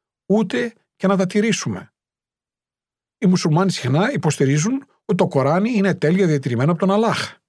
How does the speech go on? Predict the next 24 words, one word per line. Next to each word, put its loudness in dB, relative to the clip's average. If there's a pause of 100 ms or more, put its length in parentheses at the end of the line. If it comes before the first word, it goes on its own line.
(120)
και -2
επομένως -2
εμπιστεύουν 0
το -2
Κοράνι 0
περισσότερο 0
από -6
τη 2
βίβλο. 0 (920)
Τα -2
ζητήματα -2
αυτά -6
μας 0
τα -2
θέτουν -4
τόσο 0
συχνά -6 (380)
που -10
θα 0
πρέπει 0
να 0
κάνουμε 0
μια 0
παύση -2